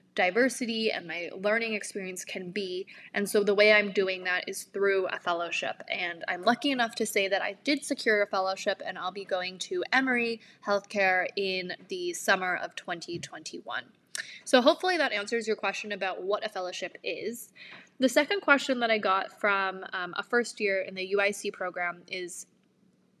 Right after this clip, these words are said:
"Are fellowships necessary for a career in health admin?" And so,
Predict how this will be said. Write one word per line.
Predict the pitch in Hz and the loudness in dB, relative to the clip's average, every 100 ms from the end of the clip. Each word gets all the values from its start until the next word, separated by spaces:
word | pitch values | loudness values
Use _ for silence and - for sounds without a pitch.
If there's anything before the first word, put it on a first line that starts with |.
| - | -2
"Are | - 233 | 4 4
fellowships | 233 240 277 320 294 | 6 4 4 0 -4
necessary | 226 220 233 - 196 190 185 | -4 -4 -4 -6 -6 -6 -8
for | - 202 | -4 -4
a | - | -4
career | - 202 185 185 | -6 -6 -4 -4
in | - 190 | -6 -8
health | - 175 - | -10 -10 -4
admin?" | 175 170 - - - | -4 -6 -14 -18 -16
And | 202 | -12
so, | - 214 202 | 2 4 6